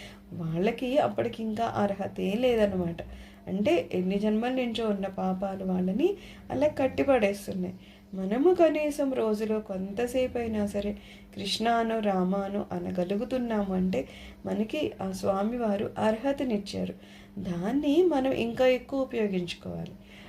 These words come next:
ఏదో మనకు తెలిసిన వాళ్ళు ఉన్నారు పెద్ద ఆఫీస్లో, అప్పుడు మనం ఏం చేస్తాము? ఆ కిందన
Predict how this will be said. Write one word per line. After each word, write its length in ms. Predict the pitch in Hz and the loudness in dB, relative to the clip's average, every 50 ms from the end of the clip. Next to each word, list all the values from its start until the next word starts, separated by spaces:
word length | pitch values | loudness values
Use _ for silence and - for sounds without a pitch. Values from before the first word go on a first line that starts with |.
| - - - | -12 -6 0
ఏదో 500 | 190 202 214 240 220 214 226 254 269 - - | 2 4 6 6 6 6 6 4 2 2 0
మనకు 280 | 202 196 202 196 - | -2 -2 -2 -4 -4
తెలిసిన 360 | 208 196 196 196 - 214 233 | -4 -4 -4 -6 -6 -6 -4
వాళ్ళు 280 | 233 226 220 214 214 208 | -2 0 2 2 2 2
ఉన్నారు 400 | 196 185 185 185 180 180 185 185 - - - - - - - | 0 2 2 2 2 2 0 -2 -6 -10 -16 -20 -14 -4 -2
పెద్ద 220 | 185 185 175 180 | -2 0 2 4
ఆఫీస్లో, 580 | 190 180 185 185 190 196 196 190 - - - - - - - - - - - | 4 4 4 2 0 -2 -4 -6 -6 -6 -6 -6 -8 -12 -20 -20 -20 -10 -8
అప్పుడు 180 | - 202 233 247 | -6 -4 -2 -2
మనం 280 | 240 240 233 233 226 226 | 0 0 0 0 0 0
ఏం 180 | 240 247 247 | 0 2 2
చేస్తాము? 720 | 247 240 240 240 240 - 226 226 226 220 220 220 226 - - | 2 2 2 0 -2 -2 -2 0 0 -2 -2 -2 -4 -4 -2
ఆ 40 | - | -4
కిందన 640 | 208 202 - 214 214 220 220 233 220 220 214 214 | -4 -2 -2 0 0 0 -2 0 0 0 0 0